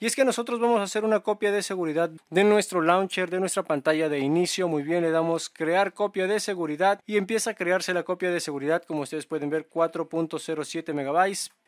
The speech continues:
Finalizar y eso es prácticamente todo. Ahora sí vamos a salir de aquí de las configuraciones. Y viene la otra parte de este paso que es ir al administrador de archivos. Y vamos a ir aquí al administrador de archivos. Vamos a la parte superior, aquí en la opción de la carpetita.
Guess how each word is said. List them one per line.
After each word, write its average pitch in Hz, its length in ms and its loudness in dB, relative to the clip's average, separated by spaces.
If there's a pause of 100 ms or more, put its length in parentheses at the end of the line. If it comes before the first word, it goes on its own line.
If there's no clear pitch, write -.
(100)
Finalizar 202 800 4
y 190 200 -2
eso 196 240 0
es 185 100 -4
prácticamente 190 1120 0
todo. 202 400 0
Ahora 160 240 2
sí 156 140 -8
vamos 165 360 0
a 151 60 -4
salir 147 340 -6
de 160 100 0
aquí 170 160 -4
de 170 100 0
las 160 160 -2
configuraciones. 143 960 -2 (420)
Y 170 120 0
viene 220 240 4
la 202 140 6
otra 208 260 2
parte 196 320 2
de 170 180 2
este 170 240 -2
paso 190 460 2
que 175 320 0
es 185 140 -6
ir 202 480 -4
al 214 180 2
administrador 175 720 2
de 170 80 0
archivos. 190 640 -2
Y 226 140 -2
vamos 247 280 4
a 208 60 4
ir 208 100 2
aquí 202 200 0
al 202 80 4
administrador 165 640 0
de 165 100 0
archivos. 214 680 0
Vamos 185 280 -2
a 175 40 0
la 160 100 0
parte 170 300 -2
superior, 160 720 -2
aquí 160 420 -6
en 160 80 0
la 151 100 0
opción 156 300 -4
de 170 100 0
la 185 160 -2
carpetita. 196 760 -2